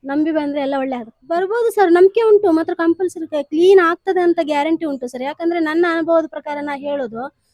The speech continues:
ನನ್ಗೆ ಆಗ್ತಿರ್ಲಿಲ್ಲ, ನನ್ಗೆ ಫಸ್ಟ್ ಏನು ಸಹ ಕೂಡ್ತಿರ್ಲಿಲ್ಲ. ರಾತ್ರಿ ಆಗುವಾಗ ಜೋರು ಆಗ್ತಿತ್ತು, ಹಗಲಲ್ಲಿ ಸರಿ ಇರ್ತಾ ಇದ್ದೆ. ಇಲ್ಲಿ ಬಂದು ವಾಪಸ್ ಹೋದ್ಮೇಲೆ ನಾನು ಸರಿಯಾಗಿದ್ದೇನೆ ಸರ್. ನನ್ಗೆ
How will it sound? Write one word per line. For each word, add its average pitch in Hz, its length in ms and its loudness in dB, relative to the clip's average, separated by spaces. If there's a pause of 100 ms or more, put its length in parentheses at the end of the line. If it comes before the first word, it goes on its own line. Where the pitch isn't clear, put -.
(120)
ನನ್ಗೆ 311 220 0
ಆಗ್ತಿರ್ಲಿಲ್ಲ, 320 640 0
ನನ್ಗೆ 262 280 -4
ಫಸ್ಟ್ 294 460 -6
ಏನು 302 240 0
ಸಹ 349 100 2
ಕೂಡ್ತಿರ್ಲಿಲ್ಲ. 311 600 -4
ರಾತ್ರಿ 285 300 -6
ಆಗುವಾಗ 294 380 -4
ಜೋರು 285 200 -2
ಆಗ್ತಿತ್ತು, 285 460 -6
ಹಗಲಲ್ಲಿ 285 360 -4
ಸರಿ 285 220 -8
ಇರ್ತಾ 277 220 -10
ಇದ್ದೆ. 269 340 -8 (340)
ಇಲ್ಲಿ 370 460 6
ಬಂದು 349 400 4
ವಾಪಸ್ 320 340 -2
ಹೋದ್ಮೇಲೆ 330 480 0
ನಾನು 294 160 -6
ಸರಿಯಾಗಿದ್ದೇನೆ 277 600 -2
ಸರ್. 240 220 -8
ನನ್ಗೆ 277 340 -6